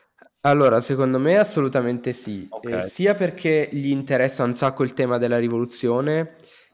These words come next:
Speaker 1: che comunque compare molto spesso nei suoi fumetti,
Speaker 2: Certo.
Speaker 1: eh, perché ora non conosco bene questioni biografiche, però da quello che fa trasparire comunque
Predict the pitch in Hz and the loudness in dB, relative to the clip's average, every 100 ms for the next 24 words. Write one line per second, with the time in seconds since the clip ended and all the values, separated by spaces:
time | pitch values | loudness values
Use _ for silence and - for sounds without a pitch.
0 | _ - 147 135 139 - 135 131 139 135 | _ -6 2 2 2 0 0 0 -2 4
1 | 120 113 - 127 120 127 120 120 107 - | 4 2 0 0 2 4 4 4 0 0
2 | 131 139 143 131 127 - 127 117 117 110 | 2 6 4 2 -4 -2 -2 -2 -4 -4
3 | 113 110 113 107 107 - 135 170 - _ | -4 -4 -4 -4 -6 -6 -6 -6 -12 _
4 | - 113 104 123 120 117 113 110 107 104 | -2 0 2 2 2 0 0 0 0 0
5 | 104 107 139 143 - 131 123 123 - 147 | -2 -2 -4 -2 2 4 6 4 0 2
6 | 131 120 123 131 131 127 127 135 120 123 | 2 2 2 2 2 0 0 -2 0 -2
7 | - 123 117 117 117 117 113 113 120 117 | -2 -2 0 0 0 0 -2 -2 -6 -4
8 | 127 120 117 113 110 120 117 117 110 107 | -2 0 0 -2 -2 0 0 4 2 2
9 | - 120 120 - 143 131 127 - 123 120 | -2 -2 -2 0 4 6 6 4 -2 0
10 | 143 131 127 - 113 117 - 139 123 123 | 2 0 -2 -4 -2 -2 0 0 2 2
11 | 123 123 127 117 117 120 | 2 0 -2 -4 -2 -2